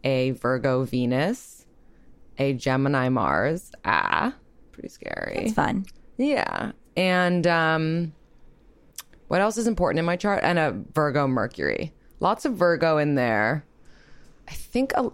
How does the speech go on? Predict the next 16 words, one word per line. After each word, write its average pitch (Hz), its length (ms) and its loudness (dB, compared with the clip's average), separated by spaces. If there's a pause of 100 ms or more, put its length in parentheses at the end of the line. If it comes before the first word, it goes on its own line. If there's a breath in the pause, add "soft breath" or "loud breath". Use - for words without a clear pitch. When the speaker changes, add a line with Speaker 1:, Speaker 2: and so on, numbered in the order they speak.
Speaker 1:
I 208 120 0
think 247 180 0
a 240 60 2
little 208 200 2
bit 190 140 2
more 156 200 2
Capricorn. 139 920 -2
I'd 160 140 0
have 156 160 -2
to 135 80 -6
pull 123 180 0
up, 87 220 0 (140)
pull 156 180 0
it 117 80 0
up. 87 320 0 (100)
Um, 143 640 2